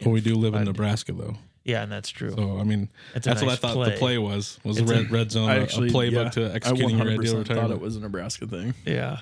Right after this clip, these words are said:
Speaker 2: And so it, it just kinda came to me one day that, you know what,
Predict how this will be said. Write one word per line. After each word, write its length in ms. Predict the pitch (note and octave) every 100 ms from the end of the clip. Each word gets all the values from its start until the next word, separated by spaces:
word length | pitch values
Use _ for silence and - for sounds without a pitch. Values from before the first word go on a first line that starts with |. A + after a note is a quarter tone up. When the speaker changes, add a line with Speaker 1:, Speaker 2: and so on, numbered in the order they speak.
| - - D3
Speaker 2:
And 180 | C#3+
so 120 | B2 C3+
it, 140 | B2+
it 80 | C#3
just 180 | B2+ A#2+
kinda 200 | A#2+ A2+
came 280 | - G#2 G#2+
to 60 |
me 100 | G#2+ G2+
one 200 | G2+ G2+
day 180 | G#2+
that, 220 | G#2+ G#2+ A2+
you 100 | A#2+
know 120 | A#2
what, 200 | A#2